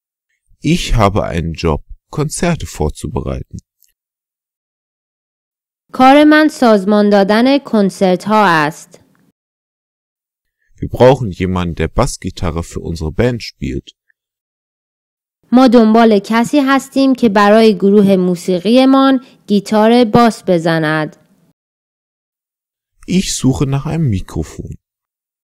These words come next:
Speaker 2: من دنبال یک میکروفون می‌گردم.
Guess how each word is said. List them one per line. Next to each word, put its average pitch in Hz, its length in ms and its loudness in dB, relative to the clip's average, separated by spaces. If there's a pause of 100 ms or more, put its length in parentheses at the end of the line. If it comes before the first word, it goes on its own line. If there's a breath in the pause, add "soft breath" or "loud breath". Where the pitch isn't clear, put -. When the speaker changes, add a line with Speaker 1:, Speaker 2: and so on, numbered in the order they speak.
(1300)
Speaker 2:
من 269 240 4
دنبال 233 420 4
یک 269 380 2
میکروفون 233 580 0
می‌گردم. 165 880 -2